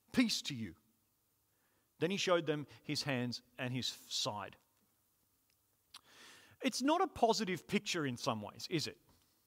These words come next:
If you think about it, from the perspective of church leadership.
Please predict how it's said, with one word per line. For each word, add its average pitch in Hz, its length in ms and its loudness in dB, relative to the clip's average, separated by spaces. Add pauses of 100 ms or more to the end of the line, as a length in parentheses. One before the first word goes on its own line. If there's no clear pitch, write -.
(560)
If 156 180 -2
you 170 60 0
think 165 240 -4
about 113 260 -4
it, - 140 -14
from 247 420 4
the 233 140 2 (340)
perspective 214 720 0 (460)
of - 140 0
church 175 320 0
leadership. 175 400 -4